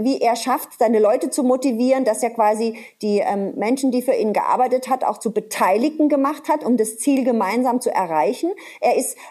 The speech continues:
quasi, er hat, ähm, von Fehlern der anderen gelernt. Er wusste genau, so geht's nicht. Was gibt's für Möglichkeiten? Er war sehr mutig, ne?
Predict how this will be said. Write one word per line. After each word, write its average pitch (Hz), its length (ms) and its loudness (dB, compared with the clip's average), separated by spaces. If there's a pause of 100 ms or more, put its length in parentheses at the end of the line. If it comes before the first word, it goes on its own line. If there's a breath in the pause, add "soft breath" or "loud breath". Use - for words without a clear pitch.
(140)
quasi, 233 480 2
er 208 140 0
hat, 233 280 -2
ähm, 208 340 -2
von 233 140 -2
Fehlern 262 360 2
der 202 140 0
anderen 240 300 2
gelernt. 311 420 0
Er 214 120 2
wusste 254 260 0
genau, 220 240 0
so 220 140 0
geht's 202 280 -2
nicht. 285 280 0
Was 240 180 -2
gibt's 233 240 -6
für 220 140 -2
Möglichkeiten? 285 840 -2 (300 loud breath)
Er 220 140 0
war 226 140 0
sehr 196 160 0
mutig, 294 640 0
ne? 233 100 -2